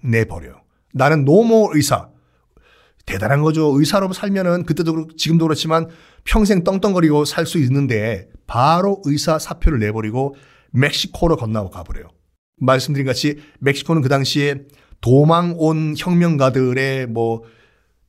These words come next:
이 집합소였거든요. 멕시코에 건너가서 혁명 공부를 하는데 그때 만난 사람이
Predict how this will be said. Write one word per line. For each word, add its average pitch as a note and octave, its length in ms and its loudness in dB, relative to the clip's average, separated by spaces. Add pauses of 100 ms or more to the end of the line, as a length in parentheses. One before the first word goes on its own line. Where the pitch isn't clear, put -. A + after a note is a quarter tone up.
(120)
이 G#2 440 -4
집합소였거든요. - 1600 -2 (640)
멕시코에 B2+ 460 0
건너가서 C3 340 -2
혁명 F3 380 0
공부를 B2+ 320 0
하는데 C3+ 240 -2
그때 - 420 0
만난 B2+ 360 0
사람이 A#2+ 400 -4